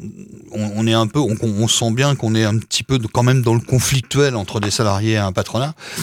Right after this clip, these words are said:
mais il n'empêche que, euh,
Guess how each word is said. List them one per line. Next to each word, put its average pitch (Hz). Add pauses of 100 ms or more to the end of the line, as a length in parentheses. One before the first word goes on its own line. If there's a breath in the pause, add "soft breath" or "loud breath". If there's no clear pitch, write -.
(240 loud breath)
mais 160
il 147
n'empêche 196
que, 156
euh, 113